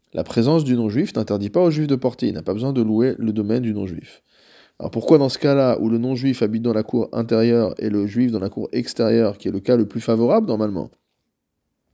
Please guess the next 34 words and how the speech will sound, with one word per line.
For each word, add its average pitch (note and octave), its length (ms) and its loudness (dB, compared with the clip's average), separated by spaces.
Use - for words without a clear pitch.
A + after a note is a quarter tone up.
pourquoi D3 260 4
dans C3 120 -2
ce - 100 -8
cas-là B2+ 260 4
on A#2+ 60 0
va A2 100 0
dire A2 180 -2
que - 60 -16
c'est - 80 -6
interdit G2+ 360 -4
de - 60 -12
porter ? A2 500 -6
Svirale D#3+ 800 2
de C#3 100 -2
acha D3 340 0
garatfe. B2+ 480 -2
Donc F#2+ 160 -10
cet A#2 160 -4
avis-là B2 400 0
pense C#3 240 -2
que B2+ 120 -2
notre A#2 340 -2
cas C3 340 -2
est, G2 320 -4
euh, D#2+ 220 -6
plus, G2 460 -6
moins, A#2 240 0
plus, A#2 240 -4
plus - 220 -8
défavorable A2+ 580 2
que - 80 -8
les F#2+ 200 -4
autres. E3+ 260 -4
Pourquoi ? B2 440 -8